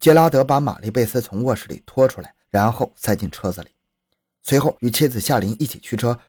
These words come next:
找了一片林地沟渠，把玛丽贝斯推下去，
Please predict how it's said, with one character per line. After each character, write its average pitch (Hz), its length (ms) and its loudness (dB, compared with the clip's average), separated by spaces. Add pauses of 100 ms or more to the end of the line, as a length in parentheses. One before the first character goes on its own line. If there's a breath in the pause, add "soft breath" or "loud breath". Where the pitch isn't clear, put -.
找 113 120 2
了 117 80 2
一 117 80 0
片 110 240 -4
林 95 160 -4
地 127 160 -4
沟 131 200 0
渠， 104 280 -6 (200 loud breath)
把 120 120 2
玛 107 160 -2
丽 92 120 -16
贝 120 100 -2
斯 107 160 -6
推 151 180 0
下 131 140 -2
去， - 220 -18